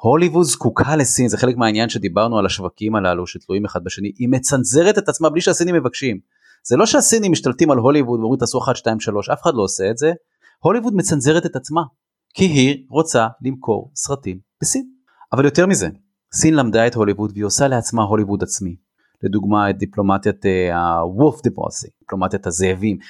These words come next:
מדוע זה מגיע? משום שהוולף, בעצם זה הרמבו האמריקאי, יש כזו סדרה, וולף ווריורס, הרמבו האמריקאי. אבל תראה, ברמבו האמריקאי,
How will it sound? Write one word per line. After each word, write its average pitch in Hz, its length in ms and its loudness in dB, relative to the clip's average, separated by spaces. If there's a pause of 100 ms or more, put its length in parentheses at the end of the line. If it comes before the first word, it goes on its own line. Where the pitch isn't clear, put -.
(160)
מדוע 117 320 4
זה 147 120 2
מגיע? 131 380 2
משום 131 260 -2
שהוולף, 113 800 0
בעצם 110 260 -2
זה 123 160 4
הרמבו 110 520 4
האמריקאי, 95 420 -2
יש 95 160 -6
כזו 95 220 -12
סדרה, 92 560 -2
וולף 117 380 -4 (180)
ווריורס, 92 720 -4 (220)
הרמבו 101 480 -4
האמריקאי. - 540 -12 (440)
אבל 95 140 -2
תראה, 139 240 0 (440)
ברמבו 151 400 4
האמריקאי, 107 840 2